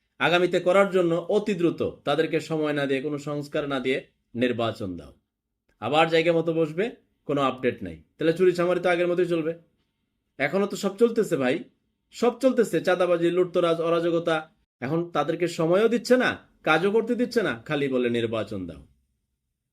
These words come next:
আমরা তো দেখছি। আমি সবচেয়ে বেশি ঘৃণা করি রাজনৈতিক দলকে, সবচেয়ে বেশি ঘৃণা করি নেতাদেরকে, কারণ তারা সাদা পাঞ্জাবি লাগায়, গণতন্ত্র আর সংবিধানের দায় দিয়ে চুরি,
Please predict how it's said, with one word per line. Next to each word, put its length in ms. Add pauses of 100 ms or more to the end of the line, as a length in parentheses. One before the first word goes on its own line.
(260)
আমরা 180
তো 60
দেখছি। 560 (560)
আমি 160
সবচেয়ে 320
বেশি 140
ঘৃণা 240
করি 160
রাজনৈতিক 460
দলকে, 240
সবচেয়ে 320
বেশি 180
ঘৃণা 180
করি 160
নেতাদেরকে, 540
কারণ 320 (300)
তারা 160
সাদা 260
পাঞ্জাবি 320
লাগায়, 280
গণতন্ত্র 380
আর 60
সংবিধানের 500
দায় 260
দিয়ে 140
চুরি, 260